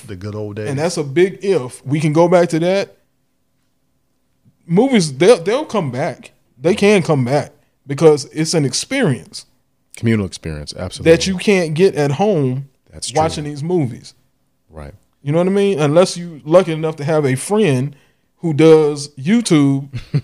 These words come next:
Speaker 3: <laughs>
Speaker 2: that's, that's pretty successful, and he can have a theater in his house, and you can get that feel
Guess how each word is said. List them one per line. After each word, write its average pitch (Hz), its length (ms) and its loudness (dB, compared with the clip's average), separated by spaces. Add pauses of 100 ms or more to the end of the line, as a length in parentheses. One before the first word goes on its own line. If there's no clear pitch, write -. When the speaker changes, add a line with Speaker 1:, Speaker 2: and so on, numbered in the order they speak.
Speaker 3:
<laughs> 143 120 -6
Speaker 2:
that's, 143 280 -2
that's 143 220 -2
pretty 175 300 2
successful, 151 720 -2 (300)
and 156 160 2
he 185 260 2 (260)
can 170 240 0 (320)
have 175 340 2
a 151 140 2
theater 180 600 2 (100)
in 185 180 0
his 190 180 2
house, 262 460 -4 (1120)
and 165 180 4
you 196 80 2
can 170 160 2
get 165 200 6
that 147 180 6
feel 147 440 -6